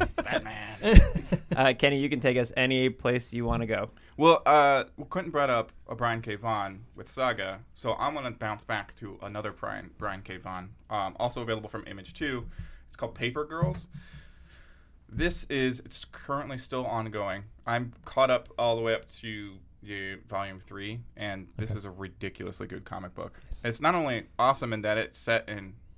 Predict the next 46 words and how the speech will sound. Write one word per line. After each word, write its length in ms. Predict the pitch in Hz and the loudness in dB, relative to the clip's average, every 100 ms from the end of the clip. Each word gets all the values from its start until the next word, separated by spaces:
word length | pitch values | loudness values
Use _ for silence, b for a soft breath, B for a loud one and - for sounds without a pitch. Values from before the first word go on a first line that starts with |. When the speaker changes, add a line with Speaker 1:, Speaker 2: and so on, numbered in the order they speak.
| - | -4
Speaker 1:
our 180 | 120 160 | 0 0
hometown 420 | 123 104 117 107 104 | 0 -6 -4 -6 -6
of 100 | - | -4
Cleveland, 520 | 185 147 - 135 - | 0 0 0 0 12
<laughs> 760 | - - - 160 - 185 175 - B B B B B B 123 | 12 12 12 10 6 4 2 -4 B B B B B B 2
um, 360 | 123 120 117 - - | 4 2 -6 -14 -6
but 180 | 127 113 | -4 -4
the 80 | 101 | -2
writing 380 | 110 135 151 | 2 2 2
on 140 | 139 135 | -4 -6
it 80 | 107 | -8
is 120 | 113 | -8
really 200 | 117 113 | -6 -6
good. 320 | 113 117 117 | -4 -2 -2
The 180 | 113 - | -4 -6
art 220 | 113 139 123 | -4 -4 -4
on 160 | 120 | -6
it 100 | 117 | -6
is 120 | 107 - 104 | -10 -6 2
awesome. 380 | 117 117 117 104 | 2 2 -6 -12
It's, 320 | - - - - | -14 -18 -20 -18
it's 180 | 110 101 | -14 -14
the 80 | - - | -8 -4
art 200 | 113 - | -4 -4
featured 300 | 117 117 - | -14 -14 -8
by, 260 | 104 98 95 | -4 -4 -4
uh, 180 | 95 | -8
Cliff 220 | - 120 117 | -8 -12 -10
Chiang, 420 | 110 110 113 113 | -8 -6 -8 -8
who 340 | 117 104 92 - | -8 -8 -12 -14
did 280 | 110 101 92 - - | -10 -10 -12 -20 -12
the 220 | 98 95 | -8 -8
New 120 | 98 | -10
fifty-two 400 | 104 98 104 107 85 | -12 -14 -14 -14 -12
Wonder 240 | 92 117 | -12 -10
Woman 220 | 120 123 | -10 -12
stuff, 240 | 120 123 117 | -10 -10 -10
so 120 | - | -12
lots 260 | 87 90 - | -12 -14 -16
of, 140 | - | -14
like, 200 | - - - - - | -14 -16 -20 -20 -14
Speaker 3:
Okay. 60 | 98 | -10
Speaker 1:
plain 180 | 110 113 | -8 -8
colors, 360 | 113 104 101 95 | -8 -8 -8 -8
dark 260 | 95 98 101 | -8 -6 -8
lines, 480 | 95 92 92 - | -10 -10 -14 -20